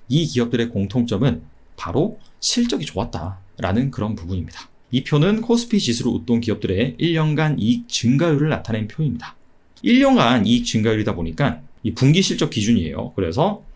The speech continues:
총수가 석방이 되고 난 이후에 발표된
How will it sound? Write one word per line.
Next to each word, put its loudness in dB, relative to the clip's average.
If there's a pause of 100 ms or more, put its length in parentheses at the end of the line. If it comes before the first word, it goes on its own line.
총수가 0
석방이 -2
되고 -2
난 0
이후에 -2
발표된 0